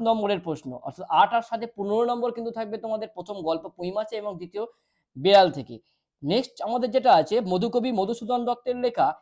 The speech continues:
ঈশ্বরচন্দ্র বিদ্যাসাগর, তার প্রতি যে প্রণাম ভক্তি জানিয়েছেন, সেই কবিতা এবং বিদ্রোহী কবি কাজী নজরুল ইসলামের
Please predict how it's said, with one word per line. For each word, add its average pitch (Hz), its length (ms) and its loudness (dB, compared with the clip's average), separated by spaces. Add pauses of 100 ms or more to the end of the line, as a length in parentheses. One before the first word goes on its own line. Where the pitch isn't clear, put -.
(180)
ঈশ্বরচন্দ্র 233 600 -2
বিদ্যাসাগর, 202 540 -4
তার 190 240 4
প্রতি 233 240 -8
যে 240 120 -4
প্রণাম 214 360 2
ভক্তি 202 280 -10
জানিয়েছেন, 226 540 -4 (360)
সেই 196 320 -2
কবিতা 214 420 2 (380)
এবং 202 400 4 (380)
বিদ্রোহী 196 460 2
কবি 247 320 0 (1900)
কাজী 170 200 4
নজরুল 190 280 2
ইসলামের 185 400 2